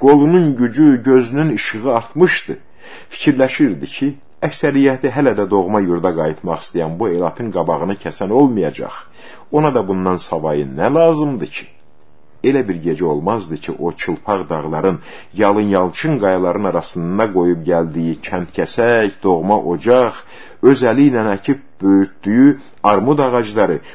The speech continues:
bu ağacların dibindən axan yarpızlı arx, bu arxın gedib çıxdığı Vedi çayı, müharibədən qayıdandan sonra onu tərk eləməyən baş ağrısından qurtarmaq üçün isti günlərdə qardaşı oğlu Orucu da yanına salıb getdiyi qumlaq,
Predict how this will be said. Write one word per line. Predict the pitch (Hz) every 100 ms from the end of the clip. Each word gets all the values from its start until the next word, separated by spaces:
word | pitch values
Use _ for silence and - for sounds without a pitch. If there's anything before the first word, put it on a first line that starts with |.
| -
bu | 143
ağacların | 135 131 127 117 143 123
dibindən | 120 113 131 143
axan | - 120 120
yarpızlı | 110 98 - 92 98 120
arx, | 104 143 135 - - - -
bu | 165
arxın | 139 139 - 151
gedib | 120 123 147
çıxdığı | - 107 - 107 127
Vedi | 98 123 160
çayı, | 139 110 92 - - 113
müharibədən | 110 110 107 107 127
qayıdandan | 113 104 101 98 120 139
sonra | - 110 104
onu | 87 101
tərk | 120 113 110 - 107
eləməyən | 135 120 101 95 87
baş | 123 -
ağrısından | 104 92 - 95 87 107 117
qurtarmaq | - 98 95 117 -
üçün | - 107 - - -
isti | 151 - 151
günlərdə | 120 107 98 101 120
qardaşı | 117 95 90 85 -
oğlu | 120 107 120
Orucu | 101 98 156
da | 143
yanına | 120 107 101 101
salıb | 101 95 95
getdiyi | 95 92 - 95 87
qumlaq, | 92 78 92 131